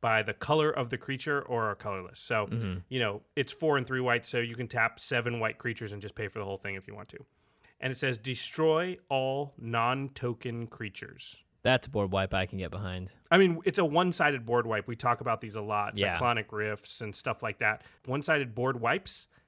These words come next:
Speaker 1: super powerful.
Speaker 2: Incredibly powerful.
Speaker 1: Yeah. It's the type of effect that just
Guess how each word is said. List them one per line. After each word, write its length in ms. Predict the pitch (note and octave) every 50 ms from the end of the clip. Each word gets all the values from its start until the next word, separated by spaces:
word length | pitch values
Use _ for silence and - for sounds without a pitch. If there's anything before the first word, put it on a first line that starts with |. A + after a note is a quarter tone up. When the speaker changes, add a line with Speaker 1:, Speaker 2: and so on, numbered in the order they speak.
| _ _ _ _ _
Speaker 1:
super 680 | _ - - - C3 B2+ B2 A2+ - B2 A#2 A#2 A#2 A2+
powerful. 760 | - - A2+ G#2+ G#2+ G#2+ G#2 G#2 G2 - G#2+ G2 E2+ E2 - _ -
Speaker 2:
Incredibly 460 | A#2+ A#2 - - A#2+ G#2 F#2+ F2 E2
powerful. 400 | - E2 D#2 D#2 - - D2+ E2
Speaker 1:
Yeah. 200 | A2+ A2 F#2 E2 - - _ _ _ _
It's 200 | - D#3+ C#3+ -
the 120 | - F#3+ F#3+
type 320 | F#3+ - G3 G#3+ G3+ -
of 140 | G#3+ F#3 E3
effect 440 | D3+ C3 - - C#3 C3+ B2+ - -
that 160 | B2+ A#2 A2+
just 240 | C3+ B2+ A2 - -